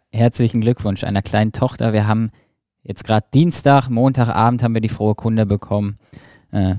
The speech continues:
Vater einer kleinen Tochter geworden. Alles gesund, alles munter. Frau geht's, glaub ich, auch ganz gut. Janis geht's hoffentlich auch wieder besser. So ein bisschen <laughs> Stress fällt von ihm jetzt wahrscheinlich auch ab. Hat jetzt erstmal ausgiebig Zeit, sich um sein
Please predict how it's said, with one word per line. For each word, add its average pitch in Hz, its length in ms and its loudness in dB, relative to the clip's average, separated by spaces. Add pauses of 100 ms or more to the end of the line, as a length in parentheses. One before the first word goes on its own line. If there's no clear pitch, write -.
(100)
Vater 104 300 0
einer 101 160 -2
kleinen 104 240 -2
Tochter 110 440 0
geworden. 101 540 0 (100)
Alles 110 320 0
gesund, 113 640 0
alles 104 280 -2
munter. 110 580 0 (360)
Frau - 220 -4
geht's, 101 200 -2
glaub 104 120 0
ich, 101 160 -4
auch - 200 2
ganz 110 220 -2
gut. 110 280 -4 (420)
Janis 113 320 2
geht's 117 220 0
hoffentlich 110 340 0
auch 120 120 4
wieder 113 180 2
besser. 110 360 0
So 107 80 -2
ein 107 80 -2
bisschen 135 280 0
<laughs> - 0 -
Stress 127 380 0
fällt 120 200 0
von 117 160 -2
ihm 113 140 0
jetzt 113 160 0
wahrscheinlich 110 420 -2
auch 101 160 -4
ab. - 260 -2 (520)
Hat 123 140 2
jetzt 117 140 0
erstmal 120 540 2 (840)
ausgiebig 107 600 -2
Zeit, 107 340 0
sich 101 220 -8
um 101 100 -6
sein 98 400 -4